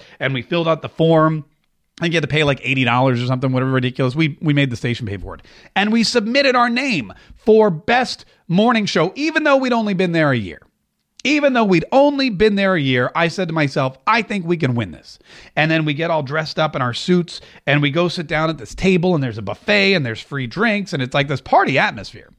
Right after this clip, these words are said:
It was really cool. And all the other radio stations in Washington, D C,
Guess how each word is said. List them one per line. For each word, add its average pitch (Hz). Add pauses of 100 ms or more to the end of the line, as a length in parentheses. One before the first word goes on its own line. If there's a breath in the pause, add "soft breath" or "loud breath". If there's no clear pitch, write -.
(360 soft breath)
It 320
was 196
really 254
cool. 202
And 170
all 269
the 262
other 247
radio 196
stations 190
in 139
Washington, 160
D 160
C, 160